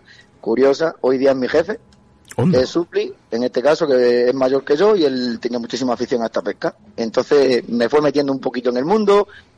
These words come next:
Speaker 1: empezamos a visitar competiciones, pero íbamos como, pues, a la antigua usanza, tipo muelle, con otras cañas levantadas,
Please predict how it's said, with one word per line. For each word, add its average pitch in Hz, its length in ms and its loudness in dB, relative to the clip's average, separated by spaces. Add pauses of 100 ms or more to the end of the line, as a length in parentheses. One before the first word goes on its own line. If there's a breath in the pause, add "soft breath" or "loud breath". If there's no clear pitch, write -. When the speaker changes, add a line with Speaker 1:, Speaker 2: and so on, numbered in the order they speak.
Speaker 1:
empezamos 143 400 0
a 139 40 4
visitar 135 300 -2
competiciones, 196 920 -2 (340 soft breath)
pero 123 160 0
íbamos 143 340 2
como, 117 380 -4 (260)
pues, 120 140 2
a 120 80 6
la 120 60 2
antigua 147 260 0
usanza, 110 420 -2
tipo 123 380 -2
muelle, 185 760 0
con 135 160 -4
otras - 240 -4
cañas 117 240 -4
levantadas, 151 720 0